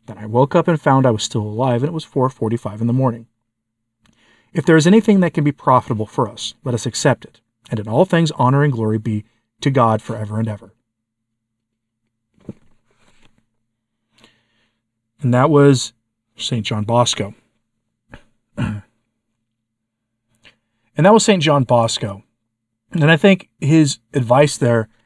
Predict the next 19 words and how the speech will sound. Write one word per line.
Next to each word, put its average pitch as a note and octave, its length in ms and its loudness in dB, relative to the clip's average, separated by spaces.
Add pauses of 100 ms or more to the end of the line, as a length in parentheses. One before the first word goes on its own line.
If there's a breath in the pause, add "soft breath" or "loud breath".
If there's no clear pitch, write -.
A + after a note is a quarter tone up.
(280)
the, C3+ 240 0
that C3 100 2
he's A#2 160 0
given A#2 400 -2 (640)
for A2+ 240 -8
his A2+ 120 -6
order B2+ 260 2
applies E3 340 -2
to G#2+ 80 -14
everybody. A2 520 -14
I B2+ 60 -18
mean, A2+ 240 -12 (160)
it B2+ 160 -10 (420)
really A#2 380 -4
does. G2 360 -12 (680)
You C3 80 -4
must B2 220 -6
practice B2 360 -4
temperance, - 640 -8